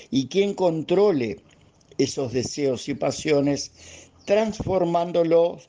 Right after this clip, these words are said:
en amor productivo para tu desarrollo y para su gloria. Pero eres tú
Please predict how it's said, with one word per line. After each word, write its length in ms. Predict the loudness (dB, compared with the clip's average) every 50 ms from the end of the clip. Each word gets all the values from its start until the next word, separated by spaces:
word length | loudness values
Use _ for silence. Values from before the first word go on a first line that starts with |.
| _ _ -2
en 180 | 0 2 2 2
amor 400 | 2 2 2 2 2 0 -2 -2
productivo 840 | 0 2 4 4 4 2 0 -2 -2 0 0 2 2 2 2 0 -4 -8 -18 -20 -20 -20 _ -4
para 340 | -2 2 2 2 0 0 -6
tu 400 | -10 _ 0 2 2 4 4 4
desarrollo 920 | 4 2 2 0 -4 -4 -4 0 2 4 4 4 4 4 2 2 2 0 -8 -20 -20 -12 -4
y 160 | -2 -2 0
para 340 | 2 2 2 2 2 0 -2
su 520 | -4 -8 -6 -2 0 0 0 0 -2 -4 -10 -12
gloria. 640 | -8 -4 0 2 4 4 4 2 0 -2 -6 -8 -10 -12 -18 -20 -20 -20 -20 _ _ _ _ _ _ _ _ _ _ -20 -20 -20 _ -20 -20 -20 -20 _ -20 -16 -2
Pero 440 | 0 2 2 4 2 0 0 -2 -8 -18 -20 -20 -20 -20 -20 -20 -20 -20 -20 -20 -20 _ _ _ -20 -12 -4 0
eres 420 | 0 2 2 0 0 -2 -6 0
tú 320 | 2 4 4 4 0 -4